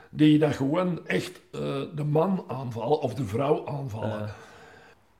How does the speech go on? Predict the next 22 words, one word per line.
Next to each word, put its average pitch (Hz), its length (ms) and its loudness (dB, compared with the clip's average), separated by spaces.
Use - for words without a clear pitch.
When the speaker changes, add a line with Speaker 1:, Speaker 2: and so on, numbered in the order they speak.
Speaker 1:
Ja, - 200 -6
allee, 120 280 -6
in 139 140 4
mijn 165 280 6
ogen 156 280 2
mag 131 380 2
dat 147 160 6
niet 165 120 2
en 135 140 2
kan 135 260 2
dat 120 120 -8
niet. 120 180 -10
Ik, - 200 -10
eh, 135 560 -2
maar 123 160 -4
ja, 147 160 6
goed, 180 340 -2
eh, - 80 -12
wie 143 140 -2
ben 120 180 -4
ik, 160 140 -2
hè? 151 200 -4